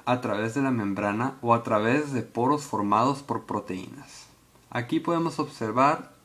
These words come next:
la membrana de lípidos, en la cual hay una difusión simple,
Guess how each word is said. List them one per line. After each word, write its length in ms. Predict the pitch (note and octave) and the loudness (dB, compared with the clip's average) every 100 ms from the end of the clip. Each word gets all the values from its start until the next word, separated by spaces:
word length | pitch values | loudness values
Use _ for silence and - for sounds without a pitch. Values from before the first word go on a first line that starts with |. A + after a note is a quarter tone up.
| _ A#2+ | _ -2
la 120 | A#2 | 0
membrana 560 | A2+ G#2 A2 A2 B2 | 0 0 0 2 2
de 100 | C3 | 2
lípidos, 640 | C#3 C#3+ C#3+ D3 F#3 - - - - - - | 4 2 2 0 -2 -8 -20 -20 -20 -20 -8
en 180 | - F3+ | 0 2
la 160 | G3 F#3+ | 2 4
cual 440 | B2 A#2 C#3+ - - - - | 6 6 4 -6 -20 -20 0
hay 200 | B2 D3 | 4 4
una 180 | D#3 D#3 | 4 2
difusión 560 | C3 B2+ A2+ - B2+ | 0 -2 -6 0 0
simple, 720 | B2 - F#3+ F#3+ - G#2+ G#2+ | 0 0 0 0 -2 -4 -4